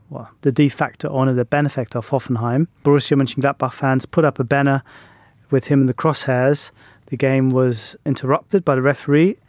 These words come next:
and, uh, the Gladbach officials and even the captain went over and got the fans to remove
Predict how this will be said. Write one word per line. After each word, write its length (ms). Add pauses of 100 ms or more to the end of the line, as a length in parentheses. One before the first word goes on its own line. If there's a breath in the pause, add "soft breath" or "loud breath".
(540 soft breath)
and, 680
uh, 420
the 80
Gladbach 680 (160)
officials 640
and 240
even 200
the 60
captain 360
went 180
over 440
and 400 (340 soft breath)
got 180
the 60
fans 400
to 80
remove 600